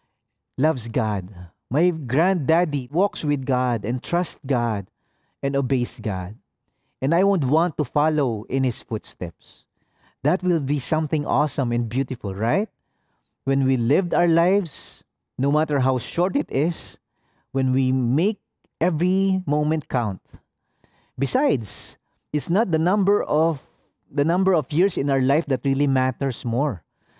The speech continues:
but the quality of the life in the number of our years that matters most in us.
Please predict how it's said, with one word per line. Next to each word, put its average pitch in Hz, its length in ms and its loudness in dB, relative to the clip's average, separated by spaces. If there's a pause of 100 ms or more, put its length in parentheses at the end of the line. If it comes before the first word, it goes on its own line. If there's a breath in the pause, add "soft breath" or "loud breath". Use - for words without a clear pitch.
(160 soft breath)
but 143 160 0
the 151 80 0
quality 208 500 0
of 131 160 0
the 127 80 2
life 156 400 2
in 139 140 0
the 139 80 2
number 247 340 2
of 202 140 0
our 127 140 2
years 110 560 -2
that 123 180 -4
matters 127 500 -2
most 113 400 -2
in 95 140 -6
us. 92 400 -8